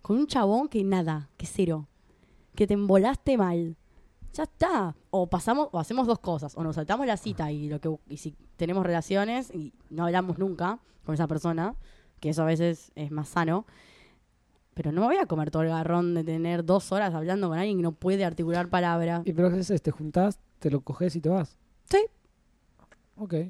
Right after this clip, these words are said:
Speaker 1: Y bueno, pero es mu-, es mucho más, eh, sincero. Vas, <laughs> estás y te vas a tu casa y se termina y te olvidas de la persona por completo. Y ya está.
Speaker 2: Muy
Speaker 1: O sea, nos
Speaker 2: bien.
Speaker 1: ahorramos el drama de la cita y el sufrimiento.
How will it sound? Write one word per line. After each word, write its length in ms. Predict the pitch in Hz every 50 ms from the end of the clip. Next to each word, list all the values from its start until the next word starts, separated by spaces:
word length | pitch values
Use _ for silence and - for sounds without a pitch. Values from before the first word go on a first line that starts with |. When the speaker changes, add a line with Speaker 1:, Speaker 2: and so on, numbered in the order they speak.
| - -
Speaker 1:
Y 60 | -
bueno, 200 | 226 254 349 359
pero 160 | 202 170 175 190
es 40 |
mu-, 160 | 190 208 208 196
es 100 | 220 214
mucho 280 | 226 233 226 - 226
más, 320 | 220 220 226 220 208 - -
eh, 680 | 208 190 196 190 185 185 185 190 185 185 180 185 - - -
sincero. 600 | - - - 226 208 - 359 330 202 165 165 165 - _ _ _ _ - _ _ _ _ _ _ _ _ _ _ _
Vas, 500 | - 202 233 262 294 320 330 - - - _ _
<laughs> 80 | _ -
estás 720 | 220 175 160 147 180 - - 254 254 294 339 370 - - -
y 100 | 202 185
te 80 | - 302
vas 200 | 415 480 294 -
a 40 | 220
tu 80 | 247
casa 420 | - - 466 285 - 190 175 170 170
y 80 | 175
se 80 | 160 185
termina 280 | 190 226 285 381 392
y 40 | 330
te 80 | 202 185
olvidas 180 | 185 202 233
de 40 | 247
la 80 | 240 226
persona 320 | 214 220 - 240 233 233 226
por 160 | 214 226 226
completo. 440 | 233 247 247 339 302 214 190 175 - - - - - - - _ -
Y 60 | 208
ya 60 | -
está. 200 | 269 370 349 233 _ _ _ _ _ _ -
Speaker 2:
Muy 100 | 175 180
Speaker 1:
O 0 |
sea, 60 | 165 143
nos 100 | 131 127
Speaker 2:
bien. 60 | 160
Speaker 1:
ahorramos 400 | 185 185 196 208 226 247 247 208
el 120 | 196 170
drama 360 | 165 180 185 190 196 208 214 208
de 300 | 180 160 156 151 151 147
la 160 | 151 147 147
cita 420 | 135 - 185 175 196 196 175 160 151
y 160 | 147 147 156
el 80 | 151
sufrimiento. 800 | 147 - 160 160 202 233 311 302 226 175 156 147 156 151 151 -